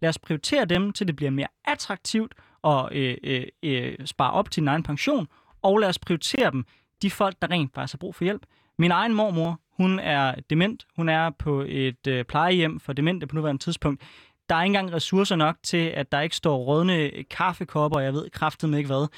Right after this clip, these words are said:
Jeg må ærligt talt indrømme, jeg synes, et, et såkaldt velfærdssamfund, der prioriterer, at en person, der har en million i pension,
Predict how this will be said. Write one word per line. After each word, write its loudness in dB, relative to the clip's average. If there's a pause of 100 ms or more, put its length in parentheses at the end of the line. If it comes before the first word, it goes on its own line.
(320)
Jeg 2
må 4
ærligt 0
talt 0
indrømme, 2
jeg 2
synes, 0
et, -6
et -8
såkaldt 0
velfærdssamfund, 0 (300)
der 0
prioriterer, 2
at -2
en -2
person, 0
der 2
har 2
en 0
million 2 (220)
i -8
pension, 2